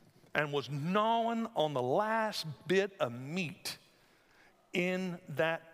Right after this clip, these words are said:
standing rib roast. Uncle J N had a little temper.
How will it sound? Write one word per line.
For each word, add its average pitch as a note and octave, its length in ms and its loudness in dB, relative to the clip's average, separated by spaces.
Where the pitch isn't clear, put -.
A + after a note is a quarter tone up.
standing D3 640 -4
rib B2 460 -2
roast. - 480 -12
Uncle E3 240 0
J D3+ 240 0
N C3+ 100 0
had A#2+ 180 -2
a A2+ 40 0
little B2 160 -2
temper. A2+ 340 -8